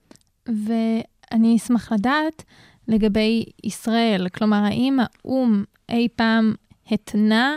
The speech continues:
את השיתוף של ישראל? הוא אמר, "אם ישראל תשנה את המדיניות שלה, אז אנחנו כן, אה, נאפשר לה להיות חברה ביותר, אה, אזורים, כן נקדם אותה שזה יהיה יותר שוויוני",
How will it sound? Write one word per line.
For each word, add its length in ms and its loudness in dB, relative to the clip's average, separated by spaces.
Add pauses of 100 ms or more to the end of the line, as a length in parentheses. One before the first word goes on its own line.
(140)
את 120 -8
השיתוף 380 -6
של 120 -10
ישראל? 300 -4
הוא 80 0
אמר, 300 0
"אם 180 -4
ישראל 440 -2
תשנה 360 -4
את 120 -4
המדיניות 480 -2
שלה, 260 -2
אז 180 -6 (460)
אנחנו 380 -2
כן, 320 0 (180)
אה, 840 -2
נאפשר 440 -2
לה 120 0
להיות 240 0
חברה 400 -6
ביותר, 480 -4
אה, 540 -4
אזורים, 680 0
כן 240 -4
נקדם 500 -2
אותה 220 -4
שזה 460 -4
יהיה 120 0
יותר 220 -4
שוויוני", 540 -4